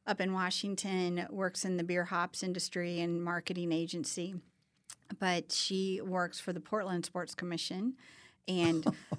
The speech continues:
Speaker 2: Oh,
Speaker 1: volunteers for
Speaker 2: gosh.
Speaker 1: them and help them start their own Win for K C in Portland called She Flies. And then our dau-,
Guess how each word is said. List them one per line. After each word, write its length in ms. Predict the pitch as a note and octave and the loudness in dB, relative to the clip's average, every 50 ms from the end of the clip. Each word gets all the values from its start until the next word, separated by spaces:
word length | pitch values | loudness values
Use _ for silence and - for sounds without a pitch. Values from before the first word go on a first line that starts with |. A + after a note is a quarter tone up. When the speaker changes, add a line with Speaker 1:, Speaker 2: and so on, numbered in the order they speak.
| - - | -6 -2
Speaker 2:
Oh, 20 | F#3 | 2
Speaker 1:
volunteers 640 | G3 G3 G3+ G#3 G3+ F#3+ F#3 - G#3+ G3 F#3+ F#3+ - | 4 4 6 6 4 4 2 4 6 6 6 4 4
for 120 | - G3 | 4 4
Speaker 2:
gosh. 60 | F#3+ F#3+ | 4 6
Speaker 1:
them 340 | F3+ E3 D#3+ E3 E3+ E3+ - | 6 6 8 8 6 4 4
and 120 | G3+ G3+ | 0 0
help 260 | F#3 G#3+ G3+ G3+ - | 2 2 0 0 0
them 220 | - G3 G3 G#3 G#3 | -2 0 0 2 2
start 500 | - - - - E3+ E3+ E3+ E3+ - - | 2 0 2 4 4 4 4 2 2 0
their 180 | F3+ F3 - | 0 0 0
own 480 | - F3+ F3 F3 F3 F3 E3+ E3+ E3+ F3 - _ - | 2 2 2 4 4 4 4 4 2 0 -2 _ -2
Win 160 | F#3+ F#3 F3+ | 0 0 0
for 140 | F3 - E3+ | 0 -2 -6
K 240 | - - F#3 E3+ E3+ | -4 -2 -2 -2 0
C 420 | - - G3 F3 E3 D#3+ D#3 - - | -2 0 0 0 0 0 -2 -2 -2
in 260 | F#3+ E3+ D#3+ E3 D#3+ - - - - | 2 2 2 2 2 -2 -4 -14 -4
Portland 580 | - G#3+ G#3 G3 F#3+ F3 E3+ E3+ F3 E3+ - | 0 0 0 0 2 4 4 4 4 4 0
called 280 | - - F#3+ F#3 F3 - | -4 -4 -4 -2 -2 0
She 200 | - - F3+ F3+ | -2 -2 -2 -4
Flies. 560 | - - - D3 C#3+ C#3 C#3 C#3+ D#3 F3+ - - - - - - - | -4 -2 -2 0 2 2 2 0 0 -2 -4 -8 -10 -20 -20 -12 -4
And 100 | G3 G3 | 0 2
then 120 | G3 F#3 | 2 4
our 100 | F3 F3 | 4 4
dau-, 240 | F3 F3+ E3+ E3+ F3 | 4 2 2 2 0